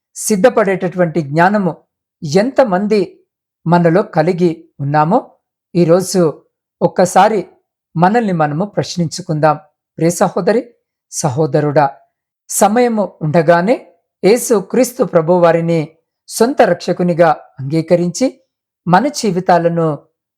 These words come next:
యేసు క్రీస్తు ప్రభువారి చేతులకు అప్పగించుకొని, పరిశుద్ధాత్మ ద్వారా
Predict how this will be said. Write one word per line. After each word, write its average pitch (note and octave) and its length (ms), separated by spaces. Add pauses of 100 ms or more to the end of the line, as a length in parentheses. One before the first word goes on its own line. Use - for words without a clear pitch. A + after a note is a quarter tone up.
(140)
యేసు A3+ 320
క్రీస్తు F#3+ 420
ప్రభువారి D#3 580 (120)
చేతులకు D#3 600 (340)
అప్పగించుకొని, F3 720 (640)
పరిశుద్ధాత్మ F#3 600
ద్వారా D3+ 460